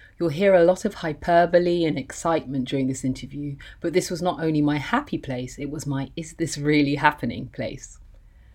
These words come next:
What a perfect way to end the first season of Holding Up the Ladder with my guest today, Doctor Susan Rogers. For those of you who may not know, Susan is most famous for being Prince's sound engineer.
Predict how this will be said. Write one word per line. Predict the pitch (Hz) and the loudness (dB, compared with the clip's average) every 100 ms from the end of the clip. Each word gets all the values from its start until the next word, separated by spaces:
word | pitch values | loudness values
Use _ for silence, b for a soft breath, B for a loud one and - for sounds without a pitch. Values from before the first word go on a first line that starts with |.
| b b b b | b b b b
What | 208 226 | -2 0
a | 220 | -2
perfect | - 233 247 254 214 | 4 8 8 6 2
way | 147 143 | 2 0
to | - | -4
end | 151 147 | -2 -2
the | 143 | -2
first | - 196 196 - | 2 4 4 2
season | 160 135 | -2 -2
of | 135 | -4
Holding | - 147 139 | -2 -2 -2
Up | 135 - | -4 -4
the | |
Ladder | 135 135 135 143 170 | -4 -2 -4 -6 -6
with | 160 151 | -8 -4
my | 143 | -2
guest | 139 214 - - | 2 2 0 -12
today, | 139 123 127 135 - | -8 -6 -8 -8 -6
Doctor | 156 - 135 | -6 -6 -10
Susan | - 180 160 160 147 | -6 -4 -4 -2 -2
Rogers. | 135 123 120 - - _ _ _ _ _ | -4 -6 -14 -16 -20 _ _ _ _ _
For | - 196 | -4 4
those | 220 233 | 6 6
of | 208 | 2
you | 175 | 0
who | 156 | -2
may | 156 143 | 0 0
not | 143 147 | -2 -2
know, | 180 139 143 202 B B | -2 -2 -2 -6 B B
Susan | - - 226 220 | -4 2 4 4
is | 196 185 | 0 0
most | 196 196 - | -2 -2 2
famous | 214 208 139 135 | 4 4 2 -2
for | - | -4
being | 143 147 139 | 0 0 0
Prince's | 185 165 - 131 120 | -2 -2 -4 -8 -6
sound | 156 143 139 | -2 -2 -2
engineer. | 135 127 123 131 135 | -4 -6 -6 -8 -10